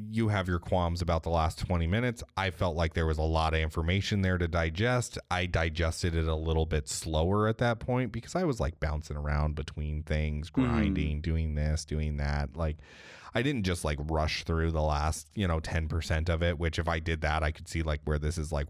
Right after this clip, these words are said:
Speaker 1: "Whoa, hold on a second. My mind just got fucked." But, like, in this, that, that was the thing. So, eh, it's good.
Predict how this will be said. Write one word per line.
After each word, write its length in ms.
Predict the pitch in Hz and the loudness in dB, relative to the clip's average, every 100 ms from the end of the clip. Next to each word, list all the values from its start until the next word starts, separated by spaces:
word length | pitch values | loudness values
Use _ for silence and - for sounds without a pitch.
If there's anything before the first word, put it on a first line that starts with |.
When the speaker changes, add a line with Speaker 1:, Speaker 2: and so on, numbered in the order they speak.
| - | -2
Speaker 1:
"Whoa, 640 | 139 156 156 120 95 82 - - - - - _ - | 2 4 4 4 2 0 -4 -18 -20 -20 -20 _ -18
hold 480 | - - 151 175 | -8 0 4 4
on 180 | 135 95 | 2 0
a 60 | 87 | 0
second. 540 | 98 78 82 92 98 - - - _ _ | 0 0 2 0 -2 -10 -20 -20 _ _
My 400 | - 101 101 107 | 0 4 4 4
mind 300 | 104 101 98 | 2 2 2
just 160 | 90 85 | 0 0
got 180 | 82 64 | 0 -2
fucked." 640 | - 165 80 73 - - - - - _ - | 0 2 2 0 -6 -12 -16 -20 -20 _ -6
But, 300 | 110 107 101 | 0 2 2
like, 400 | 98 92 87 87 - | 2 2 2 0 -2
in 160 | 110 | 0
this, 240 | 101 95 - | 2 2 2
that, 400 | 95 90 85 87 - _ - | 0 0 -2 -6 -10 _ -4
that 120 | 139 | 0
was 140 | 131 120 | 0 0
the 80 | |
thing. 480 | 90 80 78 78 78 | -2 0 0 0 -4
So, 480 | - 110 98 90 87 - - - _ _ - | -2 0 4 4 0 -4 -20 -20 _ _ -12
eh, 80 | 107 - - - - - - - _ _ _ _ _ _ _ _ | -10 -6 -6 -6 -10 -14 -18 -20 _ _ _ _ _ _ _ _
it's 200 | 185 190 | -2 -2
good. 540 | - 240 262 175 80 | 2 4 4 2 -2